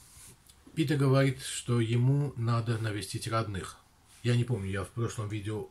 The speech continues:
отметил или нет, но в тексте есть чёткое указание на то, что Пита живёт отдельно. Он навещает их, они, идёт к ним, обедает и так далее, потому что у них пекарня, они продают хлеб, то есть, э,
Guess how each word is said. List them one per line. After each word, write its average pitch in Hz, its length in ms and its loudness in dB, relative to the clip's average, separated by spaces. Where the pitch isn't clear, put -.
отметил 120 580 -2
или 113 140 -2
нет, 113 280 -2
но 92 80 -8
в - 40 -14
тексте 127 320 -2
есть 107 200 -4
чёткое 95 280 -8
указание 131 460 -2
на 101 140 -6
то, - 100 -4
что - 160 -6
Пита 127 240 -4
живёт 95 320 -6
отдельно. 78 460 -10
Он 95 200 -8
навещает 107 560 -4
их, 185 340 -2
они, 87 320 -8
идёт 85 300 -8
к - 80 -20
ним, 85 200 -14
обедает 170 540 0
и 123 60 -4
так 101 180 -8
далее, 151 220 -6
потому 135 280 0
что 131 160 -2
у 113 80 0
них 131 320 0
пекарня, 143 640 -2
они 85 220 -12
продают 90 460 -6
хлеб, 160 440 0
то - 80 -4
есть, - 260 -4
э, 87 180 -12